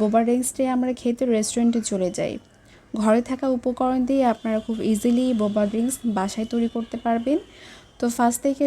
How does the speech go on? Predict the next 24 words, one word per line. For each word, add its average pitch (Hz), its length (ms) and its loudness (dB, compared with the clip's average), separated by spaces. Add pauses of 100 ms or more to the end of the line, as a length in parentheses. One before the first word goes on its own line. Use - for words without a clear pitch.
লাস্ট 233 240 2
পর্যন্ত 247 200 -2 (140)
দেখতে 208 200 -4 (100)
থাকুন, 240 320 -2 (280)
আশা 202 220 -4
করছি 226 240 -4 (100)
আপনাদের 226 320 -4
কাছে 240 200 -2 (180)
ভালো 220 160 2 (100)
লাগবে। 180 280 -4 (180)
আর 196 60 -2 (100)
আপনি 214 140 -6 (100)
যদি 233 160 0 (100)
আমার 240 200 2
চ্যানেলে 240 260 0 (100)
নতুন 233 220 0 (100)
হয়ে 254 200 -2
থাকেন, 247 300 -2 (400)
তাহলে 240 220 2 (120)
অবশ্যই 240 420 0
চ্যানেলটি 220 280 -2 (140)
সাবস্ক্রাইব 247 440 -2 (120)
করে 254 180 2 (160)
আমাদের 202 220 0